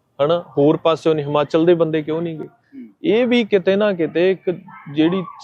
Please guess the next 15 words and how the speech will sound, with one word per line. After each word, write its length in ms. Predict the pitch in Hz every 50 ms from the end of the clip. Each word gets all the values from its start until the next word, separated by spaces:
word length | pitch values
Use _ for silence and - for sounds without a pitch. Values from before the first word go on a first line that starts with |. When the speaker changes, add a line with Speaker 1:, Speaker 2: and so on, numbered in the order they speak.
| - -
Speaker 1:
ਸੋਸ਼ਲ 340 | 151 147 151 - 175 165
ਇਨਸਿਕਿਉਰਿਟੀ 640 | 170 170 165 156 - - - 160 160 165 160 - 185
ਪੈਦਾ 300 | 160 - 156 143 143 143
ਕੀਤੀ 320 | 135 135 143 131 - 143 147
ਗਈ, 120 | 156 160
ਸਾਡੇ 360 | 151 - 143 143 143 151 147
ਚਿੱਤਾਂ 440 | 139 - 151 147 - - 151 147 147
'ਚ 120 | 147 151 135 - _ _ _ _ -
ਘਬਰਾਅ 400 | 156 143 156 160 151 139 131 131
ਪੈਦਾ 320 | 127 135 143 139 139 139 135
ਕਰਨ 280 | 123 143 139 139 139
ਦੀ 100 | 139 143
ਟਰਾਈ 280 | 127 - 135 131 131 131
ਕੀਤੀ 400 | 127 139 127 120 - 139 127 131
ਗਈ। 180 | 135 131 127